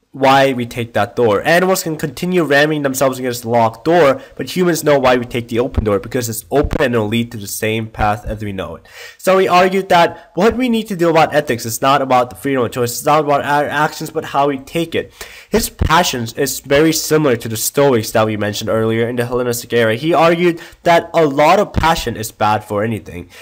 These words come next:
He said that, this goes to his ethics of fate. He said that what we need to do for goodness is that we don't need to do how we regulate our actions. That's already fate. We should try to do good, of course, if we think we have a choice.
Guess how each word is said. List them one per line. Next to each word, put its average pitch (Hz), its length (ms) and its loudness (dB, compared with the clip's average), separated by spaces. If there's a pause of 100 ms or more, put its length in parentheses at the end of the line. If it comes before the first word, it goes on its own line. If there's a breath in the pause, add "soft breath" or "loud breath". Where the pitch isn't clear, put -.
(120)
He 170 160 -8
said 175 360 0
that, 147 400 2 (800)
this 143 120 -4
goes 143 240 0
to - 80 -2
his 131 120 -2
ethics 135 340 -4
of 113 140 -6
fate. 123 320 0
He 151 200 -6
said 156 360 2
that 143 220 2 (180 loud breath)
what 190 200 4
we 233 120 4
need 226 160 0
to 185 60 -4
do 151 300 4
for 131 220 -2
goodness 131 560 0
is 104 120 -6
that 135 200 2
we 160 100 0
don't 208 200 4
need 190 180 -4
to 160 60 -12
do 151 280 2
how 156 300 2
we 147 80 2
regulate 131 500 2
our 104 80 0
actions. 120 400 -2
That's 113 200 -2
already 117 260 0
fate. 131 340 -2
We 147 80 -4
should - 200 -4
try 160 160 0
to 156 120 -8
do 127 120 0
good, 151 200 2
of 117 140 -2
course, 107 240 -4
if 110 140 -8
we 117 80 -8
think 117 200 -6
we 110 60 -4
have 110 100 -2
a 123 60 -4
choice. 139 280 -2